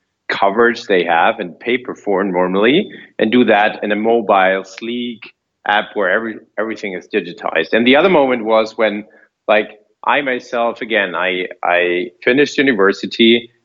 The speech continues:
and then I started working my first startup that was in another space. And then, like, two years after university, I, I, um,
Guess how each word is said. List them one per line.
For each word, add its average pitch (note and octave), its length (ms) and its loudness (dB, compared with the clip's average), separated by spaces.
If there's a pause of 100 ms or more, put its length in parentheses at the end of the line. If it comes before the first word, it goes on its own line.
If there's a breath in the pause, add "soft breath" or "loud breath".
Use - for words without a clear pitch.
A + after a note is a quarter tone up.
and F2+ 120 0
then G2 120 2
I G2 80 4
started A#2 500 0
working A2 400 0
my G2 140 0
first B2+ 280 -6
startup G#2+ 680 0
that A2 120 -6
was G2+ 180 -4
in G2 80 -14
another F#2+ 280 -4
space. - 500 -2
And G2 160 0
then, G2+ 280 0 (360)
like, F#2+ 300 -4 (200)
two G3 200 -4
years A#2 640 2 (400)
after G#2+ 300 0
university, G#2 840 -4
I, G2 320 2
I, F#2 840 -2
um, F2+ 260 -10